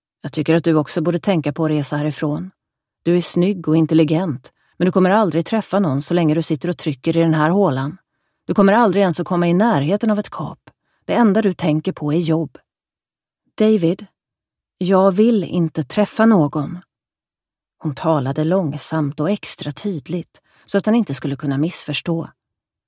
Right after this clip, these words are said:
Jag älskar mitt liv precis som det är. Jobbet borde inte vara ditt liv, Alice.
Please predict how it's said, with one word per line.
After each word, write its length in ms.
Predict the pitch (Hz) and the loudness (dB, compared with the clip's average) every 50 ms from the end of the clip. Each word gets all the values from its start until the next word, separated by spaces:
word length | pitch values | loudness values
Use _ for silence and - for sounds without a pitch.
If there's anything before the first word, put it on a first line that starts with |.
| _ _ _ _ | _ _ _ _
Jag 160 | - 202 - 254 | -4 -2 0 2
älskar 340 | 254 220 185 - - 233 | 0 0 0 0 2 2
mitt 160 | 247 262 - - | 2 2 2 0
liv 180 | 160 139 135 - | -4 -4 -4 -2
precis 300 | - 202 - - 180 165 | -4 -4 -2 0 -2 0
som 180 | - 196 190 180 | 0 0 0 0
det 200 | 185 220 233 190 | 0 0 -2 -4
är. 140 | 147 - - _ _ _ _ _ _ _ _ _ _ _ _ _ _ _ _ _ _ - | -6 -10 -16 _ _ _ _ _ _ _ _ _ _ _ _ _ _ _ _ _ _ -4
Jobbet 460 | 156 160 165 175 156 147 147 - - | 0 2 2 2 2 -2 -2 -2 -2
borde 160 | 165 160 165 | -2 0 2
inte 160 | 165 151 151 | 2 2 2
vara 200 | 143 160 151 147 | 2 2 2 2
ditt 200 | 143 165 160 - | 0 -2 -2 0
liv, 320 | 160 160 185 190 170 139 139 | 0 0 2 0 0 -2 -2
Alice. 460 | 127 135 143 135 127 - - - | -4 -6 -6 -8 -8 -8 -10 -12